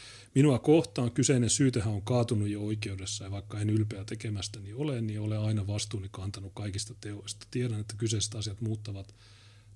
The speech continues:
todennäköisesti jotain. Ää, niin, jos analysoit tän, tätä twiittiä,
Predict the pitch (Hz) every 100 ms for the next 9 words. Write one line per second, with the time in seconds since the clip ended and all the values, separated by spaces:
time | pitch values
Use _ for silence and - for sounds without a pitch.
0 | - 110 104 101 101 104 104 120 - 107
1 | 117 - 110 101 107 110 - - - -
2 | - - _ 202 117 104 95 98 - 165
3 | 127 104 107 104 - _ 160 120 127 139
4 | 127 110 113 98 - 98 104 104 - -
5 | 104 104 104 98 104 -